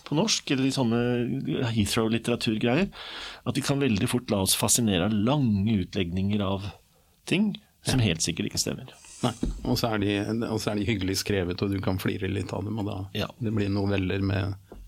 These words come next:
Speaker 2: humoristisk tilsnitt.
Speaker 1: Nettopp, og kanskje Dilbert hadde vært bedre da likevel,
Speaker 2: Ja, på
Speaker 1: eller
Speaker 2: mange
Speaker 1: Lurch.
Speaker 2: måter, for Dilbert er mer problemorientert enn løsningsorientert.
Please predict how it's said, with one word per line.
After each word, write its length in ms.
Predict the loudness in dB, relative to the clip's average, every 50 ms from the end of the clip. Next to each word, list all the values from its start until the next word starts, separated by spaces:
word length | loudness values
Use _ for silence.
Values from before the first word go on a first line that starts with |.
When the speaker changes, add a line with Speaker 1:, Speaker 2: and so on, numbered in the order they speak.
| -6 -2
Speaker 2:
humoristisk 680 | -2 0 0 0 0 0 -2 -4 -6 -6 -6 -6 -6 -6 -6
tilsnitt. 580 | -4 -4 -4 -4 -6 -6 -8 -8 -8 -10 -10 -4 0
Speaker 1:
Nettopp, 340 | 0 0 0 -2 -6 -6 -4
og 80 | -2
kanskje 220 | 0 0 2 2 2
Dilbert 380 | 0 0 0 0 -2 -2 -4 -4
hadde 220 | -4 -2 -2 -2
vært 200 | -2 -4 -4 -4
bedre 320 | -2 -2 -2 -2 -4 -6
da 80 | -6 -6
likevel, 220 | -6 -6 -2 0
Speaker 2:
Ja, 140 | 0 2 2
på 80 | 2 2
Speaker 1:
eller 100 | 2 4
Speaker 2:
mange 160 | 4 4 4
Speaker 1:
Lurch. 300 | 4 4 2 2 2 0
Speaker 2:
måter, 140 | 0 0 0 0
for 180 | 0 0 0
Dilbert 720 | 2 0 0 2 2 2 4 2 2 2 0 0 0 2 0
er 80 | 2 2 2 2
mer 80 | 0 0
problemorientert 1080 | 0 0 2 2 4 2 2 4 2 4 2 2 2 0 -2 0 0 0 0 0 0 -2
enn 200 | -2 -2 -2 -2
løsningsorientert. 1160 | 0 0 0 0 0 0 2 2 0 0 -2 -4 -6 -6 -4 -2 -2 -2 -2 0 -2 -2